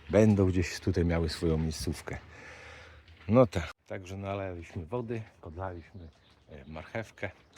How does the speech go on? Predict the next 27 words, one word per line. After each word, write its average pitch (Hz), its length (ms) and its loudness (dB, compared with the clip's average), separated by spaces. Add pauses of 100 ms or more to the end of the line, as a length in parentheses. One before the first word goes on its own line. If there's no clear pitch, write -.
(180)
posialiśmy 95 640 -6
ogórki. 90 440 -8 (260)
Oczywiście 85 480 -10 (300)
to 92 60 -8 (200)
rozbiłem 95 480 -2
trochę 90 240 -10
przed - 260 -10
wami, 95 300 -2
zrobiłem, 87 400 -8
także 85 320 -10 (360)
nie 90 120 -10
gniewajcie 90 540 -10
się. 107 200 -10 (500)
Taki 135 220 -12
szybki - 360 -12
obchodzik, 107 540 -8
co - 140 -14
się 95 200 -14
dzieje, 104 360 -10
wiesz, 87 240 -12 (200)
fiki 104 300 -8
miki, 104 320 -4 (460)
bo 87 220 -6 (880)
z - 20 -20
czasem 104 320 -8
trochę 104 280 -10
cienko, 104 420 -8